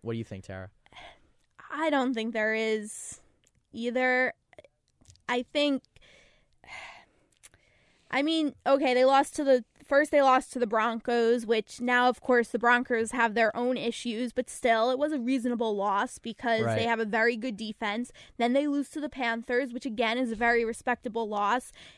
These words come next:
Speaker 2: And then they host Detroit. And we know the history. The Lions had not beat them in a long time up in Green Bay. But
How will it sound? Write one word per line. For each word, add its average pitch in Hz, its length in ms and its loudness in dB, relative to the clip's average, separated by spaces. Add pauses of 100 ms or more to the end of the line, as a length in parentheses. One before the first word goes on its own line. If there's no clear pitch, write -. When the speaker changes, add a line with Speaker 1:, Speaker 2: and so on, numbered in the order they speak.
(220)
Speaker 2:
And 240 280 2
then 254 460 2
they 247 180 6
host 247 360 2
Detroit. 240 540 -2
And - 80 -12
we 214 60 -10
know 240 200 2
the 240 80 0
history. 233 500 -2
The 208 100 -8
Lions 226 380 -2
had 220 160 -4
not 226 300 -2
beat 233 260 -8
them 220 240 0 (220)
in 208 80 -8
a 202 60 -4
long 220 640 2
time 220 580 -2
up 220 180 -4
in 220 200 -2
Green 220 320 -4
Bay. 214 340 0 (500)
But 277 220 4